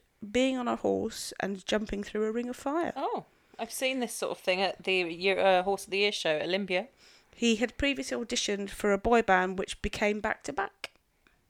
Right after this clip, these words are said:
Speaker 2: Oh.
Speaker 1: In two thousand and three, the boys from V. So they got the name V when,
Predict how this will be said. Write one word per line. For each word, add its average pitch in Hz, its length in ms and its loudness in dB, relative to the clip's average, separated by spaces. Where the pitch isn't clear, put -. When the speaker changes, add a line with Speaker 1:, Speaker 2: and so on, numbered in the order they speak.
Speaker 2:
Oh. 370 260 -8
Speaker 1:
In 208 300 0
two 277 200 -2
thousand 262 300 4
and 247 120 -4
three, 247 400 2
the 226 80 -10
boys 226 280 0
from 220 120 -8
V. 214 120 0
So - 120 -4
they 220 100 6
got 262 180 6
the 262 120 6
name 233 560 2
V 214 520 6
when, 196 720 8